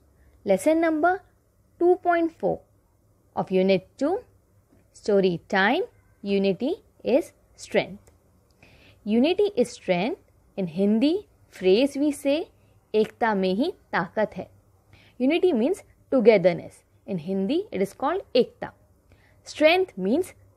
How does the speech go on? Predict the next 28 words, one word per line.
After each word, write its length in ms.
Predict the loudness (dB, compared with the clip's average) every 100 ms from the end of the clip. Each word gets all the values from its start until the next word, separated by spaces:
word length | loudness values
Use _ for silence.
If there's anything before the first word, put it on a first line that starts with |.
| -2
ताकत. 360 | 0 0 -8 -18 _ _ _ _ _ _ _ _
In 200 | -8 -4 -2
Hindi 260 | 0 0
it 80 | 0
is 100 | -2 -2
called 220 | -2 -4 _ _ _ _ _ -2
ताकत. 380 | -2 -2 -18 _ _ _ _ _ _ _ _ _ -4
So 140 | 0
children, 380 | 4 4 2 0 -2
today 300 | 0 0 2
we 80 |
are 80 | 0 2
going 260 | 2 0 -2
to 60 | -2 0
listen 260 | 0 -2 -8 -8
a 80 | -10
small 400 | -6 0 0 0 0
story 280 | 0 2 0 -6
of 80 | -8
an 80 | -10 -10 -2
old 280 | 0 0 -2
man 180 | -6 -8 _ _ -16 -6
and 140 | -4
his 160 | -2 -4 -8 -20 -8
four 240 | 2 4 4
sons 380 | 0 -8 -8 -16 -20 -20 -20 -6
and 220 | -2 0
will 160 | 0